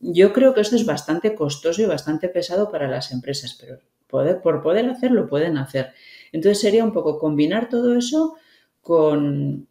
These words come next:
con, con su experiencia, ¿no? También y decir, "Oye, yo veo que mi producto", pues a ver, las empresas tienen su intuición y su,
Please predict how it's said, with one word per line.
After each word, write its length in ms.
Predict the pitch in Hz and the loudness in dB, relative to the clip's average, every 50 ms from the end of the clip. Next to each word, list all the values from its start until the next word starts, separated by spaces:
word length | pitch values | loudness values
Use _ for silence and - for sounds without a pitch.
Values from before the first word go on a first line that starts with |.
| _ _ | _ _
con, 360 | _ - 151 147 139 135 143 - | _ -4 -2 0 0 -2 -4 -4
con 200 | - 147 143 143 | -2 -2 -2 -2
su 120 | - 151 | -2 -4
experiencia, 760 | 143 143 - - 131 127 139 151 165 180 180 - 202 180 147 | -4 -4 -4 -4 -2 0 0 0 0 0 -2 -2 -2 -2 0
¿no? 160 | 151 165 190 | 0 0 -2
También 360 | 185 147 135 131 139 165 185 185 | -2 -4 -4 -2 -2 -2 -2 -2
y 80 | 165 | -2
decir, 320 | 143 139 139 143 143 135 147 | -2 -4 -4 -6 -6 -4 -4
"Oye, 340 | 156 165 156 - - - - | -2 -2 -2 -2 -4 -6 -8
yo 260 | 135 123 139 139 143 | -6 -2 -2 0 2
veo 280 | 143 156 160 175 185 185 | 2 4 4 4 2 2
que 100 | - 156 | 0 2
mi 140 | 147 143 139 | 2 2 0
producto", 640 | 139 - 131 127 127 139 147 143 - - 180 180 | 0 -2 -4 -2 -2 -2 -2 -4 -6 -8 -10 -10
pues 180 | - - - - | -8 -12 -16 -10
a 80 | 123 | -8
ver, 80 | 143 156 | -6 -4
las 240 | 143 135 131 - 123 | -4 -6 -6 -8 -8
empresas 420 | 123 123 123 127 - 156 151 - | -8 -8 -8 -8 -8 -8 -8 -6
tienen 260 | - 151 156 170 180 | -4 -4 -2 -2 -2
su 200 | 170 - - 151 | -4 -4 -2 -2
intuición 680 | 139 131 135 131 123 120 123 - 135 139 151 180 190 180 | -2 -2 -2 -2 -4 -6 -4 -4 -2 -2 0 0 0 -2
y 100 | 160 147 | -2 -4
su, 520 | - - 143 139 135 131 131 127 123 | -4 -6 -4 -4 -2 -2 -2 -4 -6